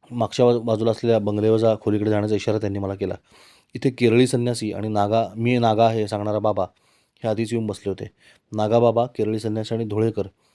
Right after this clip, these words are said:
या तिघांचे भलतेच फाटलेले दिसत होते. दक्षिण तटावर बहुतांश काळ ही तिघे एकत्र चालत होते. परिक्रमेमध्ये ही गंमत मी फार पाहिली.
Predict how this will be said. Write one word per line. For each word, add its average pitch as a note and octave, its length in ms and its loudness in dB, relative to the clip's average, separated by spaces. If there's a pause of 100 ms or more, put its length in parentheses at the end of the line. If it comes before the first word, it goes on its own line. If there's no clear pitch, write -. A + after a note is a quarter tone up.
(220)
या A2 60 -8
तिघांचे A2+ 360 -2
भलतेच A2+ 340 0
फाटलेले G#2+ 320 -2
दिसत G2 140 -6
होते. F#2+ 300 -6 (520)
दक्षिण B2 320 -6
तटावर A2+ 280 0
बहुतांश G#2+ 400 -2
काळ G#2 140 0
ही G#2 80 -4
तिघे G#2 240 0
एकत्र G#2 260 -2
चालत G2 220 0
होते. F#2+ 180 -6 (520)
परिक्रमेमध्ये C3 580 -2
ही G#2+ 160 -2
गंमत G#2+ 240 -2
मी G#2 200 -4
फार G#2 140 -2
पाहिली. G2 300 -4